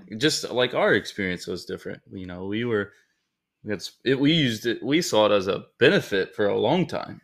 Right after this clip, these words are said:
Speaker 2: That, hey, we get to spend so much, like, those last three months with Jameson before Drew
Speaker 1: Before
Speaker 2: entered the
Speaker 1: Drew.
Speaker 2: picture, and
Speaker 1: Yep.
Speaker 2: then, like, then getting to stay at home even longer with a newborn baby, and then, like,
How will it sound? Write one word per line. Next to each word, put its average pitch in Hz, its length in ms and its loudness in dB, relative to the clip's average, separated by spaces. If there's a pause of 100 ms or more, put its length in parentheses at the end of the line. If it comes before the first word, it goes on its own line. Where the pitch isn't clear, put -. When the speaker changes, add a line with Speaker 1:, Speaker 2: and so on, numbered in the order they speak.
(120)
Speaker 2:
That, 107 140 -10
hey, 160 160 2
we 139 100 2
get 147 140 0
to 110 100 -6
spend 113 260 -2
so 151 160 4
much, 151 220 0 (220)
like, 123 160 2
those 131 240 6
last 113 440 4
three 131 160 -2
months 120 280 -2
with 107 140 -4
Jameson 110 580 -6
before 104 580 -2 (280)
Drew 117 180 2
Speaker 1:
Before 113 120 2
Speaker 2:
entered 98 240 0
the 98 60 0
Speaker 1:
Drew. 92 80 -6
Speaker 2:
picture, 95 440 -2
and 101 100 -2
Speaker 1:
Yep. 104 60 -2
Speaker 2:
then, 107 140 2
like, 104 280 0 (220)
then 127 260 4
getting 120 260 2
to 107 60 -4
stay 123 240 4
at 110 80 6
home 123 240 2
even 117 280 0
longer 113 400 2
with 98 160 -2
a 107 60 -2
newborn 104 440 -4
baby, 101 460 -2
and 107 240 -4
then, 113 180 -2
like, 110 380 -2